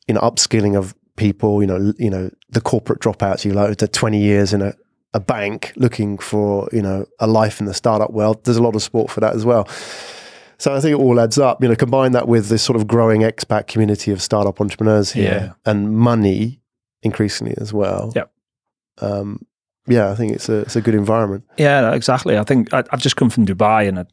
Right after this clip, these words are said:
Speaker 2: did a, a podcast there with a, um, guy called Tom Otten, you know, uh, expat. I built a business in Dubai after I built a business in the U K, and we were talking about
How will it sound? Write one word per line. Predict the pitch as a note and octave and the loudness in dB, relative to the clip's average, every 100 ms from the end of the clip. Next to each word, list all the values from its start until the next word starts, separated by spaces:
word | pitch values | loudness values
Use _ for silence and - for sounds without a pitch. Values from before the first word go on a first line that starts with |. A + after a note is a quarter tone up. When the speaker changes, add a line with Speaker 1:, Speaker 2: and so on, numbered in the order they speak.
| _ | _
Speaker 2:
did | A2+ F#2+ | -4 -4
a, | _ _ - | _ _ -16
a | F#2+ | -16
podcast | - - G#2 A2 - | -6 -4 -4 -4 -2
there | A#2 G#2 | 2 4
with | G2+ | 4
a, | G2+ F#2 - - - - - - | 2 0 -4 -18 -20 -20 -20 -6
um, | G#2+ G2 G2 F#2+ F#2+ | -2 0 0 -2 -4
guy | - G#2 | -2 0
called | G2 F#2+ | 0 -2
Tom | G#2+ G2+ | 2 2
Otten, | G2+ G2 F#2+ - _ _ _ _ - | 2 -2 -6 -10 _ _ _ _ -4
you | |
know, | G2 F#2 _ - | -4 -6 _ -8
uh, | G2 G2 G2+ - | -6 -6 -8 -6
expat. | - - A#2+ G#2+ - _ - - - - - - | -8 -2 0 0 -2 _ -20 -20 -20 -20 -12 -2
I | B2 | 0
built | A#2 G#2+ | 2 2
a | G2+ | 2
business | G#2 G2+ G2 | 2 2 2
in | G#2+ | 2
Dubai | G2 G2+ G#2+ C3 D3 _ _ _ _ _ - | 2 2 2 2 0 _ _ _ _ _ -6
after | G#2+ A#2+ | -2 0
I | |
built | G2 A2 G2+ | 2 0 0
a | |
business | G#2+ G2 G#2 G#2+ | 0 2 2 2
in | |
the | G2+ | -2
U | F#2+ | -2
K, | F#2+ G#2+ A#2 | -4 0 2
and | A#2+ | 4
we | A2 | 2
were | G#2+ | 2
talking | C3+ A2+ A2 | 0 2 0
about | G#2 | 0